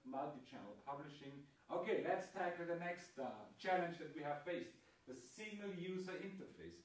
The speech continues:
So when I have consistent data in one single system, aggregated, if I have, can deliver this information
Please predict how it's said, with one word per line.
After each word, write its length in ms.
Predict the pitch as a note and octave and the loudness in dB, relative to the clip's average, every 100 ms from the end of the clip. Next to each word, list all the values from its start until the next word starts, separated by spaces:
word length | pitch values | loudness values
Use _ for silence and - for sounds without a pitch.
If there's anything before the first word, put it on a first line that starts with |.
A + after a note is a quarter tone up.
| - - | -20 -6
So 320 | - F#3+ E3 F3+ - - | 4 4 4 0 -10 -10
when 200 | D#3 F#3 | 0 2
I 80 | F#3 | 4
have 320 | F3 D#3+ D#3+ | 6 6 4
consistent 640 | E3+ C#3+ - B3 B3 F#3+ F3 | -6 -8 -4 -4 -4 -8 -2
data 320 | F3+ F#3 - - - | 0 2 0 -6 -8
in 120 | A#2+ | -4
one 160 | C#3+ D3+ | -2 -4
single 280 | D#3 C#3+ - | -4 -6 -6
system, 400 | G3 F3+ - - - - | -8 -10 -10 -12 -12 0
aggregated, 720 | E3+ D3+ C3 A#2 - - F#2 - - - - D#3+ | 2 4 0 -2 -4 -6 -14 -20 -20 -20 -10 -4
if 180 | D#3+ | -2
I 60 | E3+ | 0
have, 300 | D3+ D3+ - - | 2 2 2 -2
can 160 | D3+ D3+ | -4 -2
deliver 400 | D#3 F#3 F3 E3 | 2 4 4 2
this 160 | E3 | 0
information 640 | - D3 D3+ D3+ D3 B2+ | -4 -8 -6 -4 -4 -6